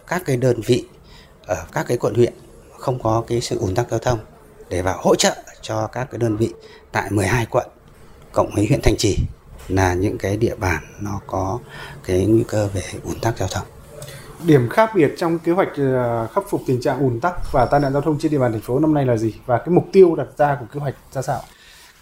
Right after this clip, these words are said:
Speaker 1: Với mục tiêu để thanh tra triển khai thực hiện theo sự chỉ đạo của sở là làm sao hạn chế thấp nhất các cái việc ùn tắc giao thông, đặc biệt là trong khung giờ cao điểm. Thứ hai nữa là phối hợp với các lực lượng chức năng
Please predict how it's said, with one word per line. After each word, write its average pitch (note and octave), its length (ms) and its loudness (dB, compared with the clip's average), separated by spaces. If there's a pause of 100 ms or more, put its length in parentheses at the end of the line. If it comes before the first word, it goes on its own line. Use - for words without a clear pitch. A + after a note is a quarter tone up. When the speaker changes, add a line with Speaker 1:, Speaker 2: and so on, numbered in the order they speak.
Speaker 1:
Với A#2 240 2
mục A#2 260 0
tiêu C3+ 520 2
để F#2+ 200 -8
thanh A#2 180 -2
tra A2+ 720 0
triển F#2+ 160 0
khai A#2 220 2
thực F#2 140 -2
hiện G#2 240 4 (240)
theo A2+ 220 2
sự - 260 -6
chỉ F#2+ 120 -4
đạo - 160 -6
của F#2+ 100 -2
sở - 280 0 (180)
là F#2+ 340 2 (100)
làm F#2+ 160 -6
sao A2 300 -4
hạn - 320 -4
chế G#2+ 180 0
thấp G#3 240 -2
nhất B3+ 220 2 (200)
các C3 200 -6
cái A2+ 160 -6
việc A2+ 140 0 (140)
ùn A#2+ 340 4
tắc C#3 200 -2
giao A#2+ 120 -4
thông, A#2+ 200 -2 (400)
đặc D3 140 0
biệt D#3+ 160 4
là A2 120 2
trong B2+ 280 -2
khung B2+ 180 2
giờ G2+ 200 2
cao G#2+ 100 -2
điểm. A2 180 -2 (720)
Thứ F#2+ 100 -8
hai B2 280 4
nữa C3 180 0
là G2+ 220 0 (460)
phối D#3 140 8
hợp F3+ 120 8
với G#2+ 120 4
các D#3 320 -2
lực B2+ 260 -2
lượng G2+ 120 -4
chức B2+ 160 -8
năng C#3 220 -2